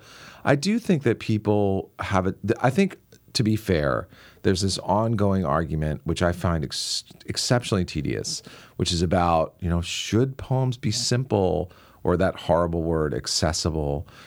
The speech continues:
you know, versus, like, should they be strange or whatever. I, I just find that argument so boring and it never leads anywhere. And I am not talking about that. I'm, I'm t-,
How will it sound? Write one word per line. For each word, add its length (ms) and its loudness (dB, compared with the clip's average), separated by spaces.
you 120 2
know, 180 2
versus, 580 0
like, 160 0
should 300 0
they 140 4
be 480 0
strange 420 0
or 40 2
whatever. 200 2
I, 240 0
I 40 0
just 220 -2
find 400 0
that 300 0
argument 720 0
so 380 0
boring 520 0
and 80 -2
it 40 -2
never 240 0
leads 220 0
anywhere. 320 2
And 260 -4
I 300 2
am 160 2
not 480 0
talking 440 0
about 240 -2
that. 260 -8
I'm, 240 0
I'm 180 4
t-, 120 -2